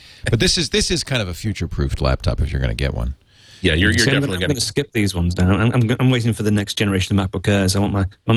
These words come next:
Speaker 3: MacBook Air with, uh, uh, Thunderbolt on. Um,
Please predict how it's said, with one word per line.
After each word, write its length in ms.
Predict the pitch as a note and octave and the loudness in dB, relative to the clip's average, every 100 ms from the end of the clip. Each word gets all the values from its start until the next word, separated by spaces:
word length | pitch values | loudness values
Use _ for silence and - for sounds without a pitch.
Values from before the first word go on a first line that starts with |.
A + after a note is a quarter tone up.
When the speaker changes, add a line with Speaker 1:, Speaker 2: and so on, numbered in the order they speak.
| C#3 | 2
Speaker 3:
MacBook 240 | - - | -2 -2
Air 200 | A#2 G#2 | 0 2
with, 300 | G2 F#2+ F#2 | 2 2 2
uh, 220 | F#2+ F#2+ F#2 - _ _ _ | 2 2 0 -6 _ _ _
uh, 260 | - F2+ F2+ | 0 2 2
Thunderbolt 540 | - A#2+ A2 G2 F#2+ | 2 2 2 0 0
on. 340 | F#2+ F#2+ F#2+ F#2 | 2 2 2 0
Um, 180 | F#2+ F#2 | 2 2